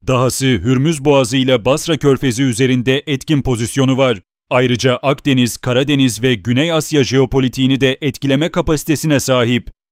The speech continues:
Yüz ölçümü bir milyon altı yüz kırk sekiz bin yüz doksan beş kilometre kare olan İran, toprakları bakımından dünyanın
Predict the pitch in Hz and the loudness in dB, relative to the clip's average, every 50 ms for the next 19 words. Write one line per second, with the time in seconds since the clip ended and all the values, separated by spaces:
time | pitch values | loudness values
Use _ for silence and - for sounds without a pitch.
0 | _ _ 117 127 127 101 139 135 127 - - 143 131 131 131 110 85 - 123 139 | _ _ -2 -2 0 4 4 2 2 2 0 0 2 2 2 2 0 0 0 2
1 | 151 156 147 139 131 131 131 131 139 - 143 123 123 113 - 160 165 156 131 - | 2 2 2 2 2 2 2 2 2 0 0 0 0 0 0 0 0 0 0 0
2 | - 139 120 - - - 127 - 143 131 104 85 92 131 160 165 156 147 123 - | -2 -2 -2 -2 -2 -4 -2 -2 -2 -2 -2 -2 -2 -2 0 0 0 0 0 2
3 | 139 131 113 - - 151 170 165 151 135 - - 143 135 135 135 131 127 - 135 | 2 0 0 0 0 0 0 0 -2 -2 -2 -2 0 0 2 2 0 0 0 -2
4 | 123 - 131 127 135 135 131 127 127 123 131 - 156 156 143 127 123 117 117 110 | -2 0 0 0 0 2 2 2 2 0 0 0 0 2 2 2 2 0 -2 -4
5 | - _ _ _ - - 139 127 - - 135 123 - - 131 139 160 160 165 139 | -8 _ _ _ -2 0 0 0 2 0 -4 -2 0 0 0 2 2 2 2 2
6 | - 151 139 135 131 120 135 135 131 120 90 123 131 135 135 139 139 139 139 143 | 2 2 2 2 2 2 2 2 2 0 0 0 0 0 2 2 2 2 4 2
7 | 139 | 2